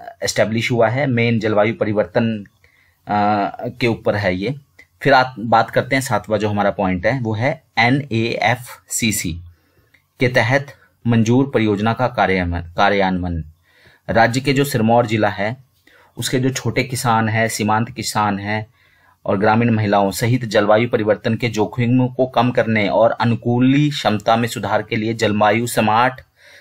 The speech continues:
समाधान के माध्यम से हिमाचल प्रदेश में सूखा उन्मुख जिले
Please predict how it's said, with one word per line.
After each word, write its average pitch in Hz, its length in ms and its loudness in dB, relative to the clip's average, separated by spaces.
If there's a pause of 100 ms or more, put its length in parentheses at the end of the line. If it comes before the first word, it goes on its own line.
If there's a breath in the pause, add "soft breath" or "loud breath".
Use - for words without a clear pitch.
(120 soft breath)
समाधान 120 440 2
के 131 100 0
माध्यम 110 320 0
से 127 120 -4
हिमाचल 113 340 -2
प्रदेश 110 540 -2
में 110 160 0
सूखा 123 500 -2
उन्मुख 113 420 0
जिले 107 420 0